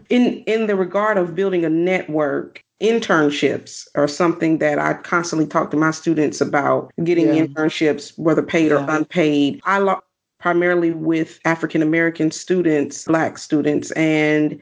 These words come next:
Speaker 1: I'm noticing that they are not connecting th-, to internship opportunities as much. This is just in my personal experience. I don't know the
Speaker 2: Yeah.
Speaker 1: number or the statistics behind it, but also I'm noticing that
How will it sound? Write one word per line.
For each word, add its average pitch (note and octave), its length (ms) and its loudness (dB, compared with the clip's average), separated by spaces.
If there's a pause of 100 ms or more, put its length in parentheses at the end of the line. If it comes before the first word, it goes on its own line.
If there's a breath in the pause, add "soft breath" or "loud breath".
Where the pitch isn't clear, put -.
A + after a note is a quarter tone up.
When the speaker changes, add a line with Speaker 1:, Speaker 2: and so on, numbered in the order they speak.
(160)
Speaker 1:
I'm E3+ 200 0
noticing F3+ 540 0
that D#3 340 -4
they F3+ 160 0
are F3 100 2
not E3 600 -4 (380)
connecting F3+ 600 0
th-, - 200 -18
to - 240 0
internship F3+ 680 0
opportunities D#3+ 680 0
as D3+ 140 0
much. D#3 160 2
This E3+ 220 0
is F#3 80 2
just F3 140 0
in D#3 80 4
my D#3 120 2
personal D#3+ 540 0
experience. D3 420 -2
I E3 100 0
don't D#3+ 280 0
know D#3+ 160 0
the D#3 160 -2
Speaker 2:
Yeah. F3 80 2
Speaker 1:
number E3 300 -2
or D#3 100 0
the D3+ 60 0
statistics D#3+ 580 -4
behind D#3 520 -2
it, C#3 200 -4 (140)
but E3 220 -2
also E3+ 1080 0 (260)
I'm E3+ 220 2
noticing F3 560 2
that D#3 440 -4